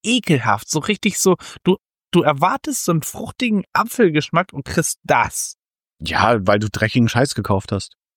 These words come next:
Speaker 1: Ich war abgefuckt des Todes und hab's nie wieder ange-, äh, angefasst oder irgendwie
Speaker 2: Ja,
Speaker 1: gekauft
Speaker 2: wir hatten
Speaker 1: oder
Speaker 2: also
Speaker 1: so.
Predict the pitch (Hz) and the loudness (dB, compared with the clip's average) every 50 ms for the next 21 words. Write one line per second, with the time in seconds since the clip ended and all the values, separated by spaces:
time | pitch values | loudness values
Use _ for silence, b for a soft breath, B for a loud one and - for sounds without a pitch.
0 | _ _ - 143 - - 170 135 170 - - 151 - 160 - - 143 - - - | _ _ -18 -14 -4 -4 -2 -2 -2 -2 -4 -2 -2 -4 -6 -6 -12 -10 -6 -4
1 | 151 156 139 117 113 123 131 127 135 - - - 160 160 147 143 139 107 135 135 | -2 -2 0 -2 -4 -6 -8 -10 -10 -10 -6 -4 -2 -2 -2 0 -2 -2 -2 -2
2 | 135 120 - - 98 135 143 135 127 - 135 143 135 131 - - 123 - - 120 | -4 -4 -4 -6 -6 -2 -2 -2 0 -2 -2 -4 -4 -6 -8 -8 -10 -10 -8 -6
3 | 123 127 127 123 120 113 - - 123 131 127 123 117 117 110 92 85 - 123 110 | -2 -2 0 0 0 -2 -2 -4 -4 -4 -4 -4 -2 -2 -4 -4 -2 0 2 4
4 | - 117 170 160 143 123 107 120 110 110 120 | 4 4 2 0 0 2 2 2 2 2 0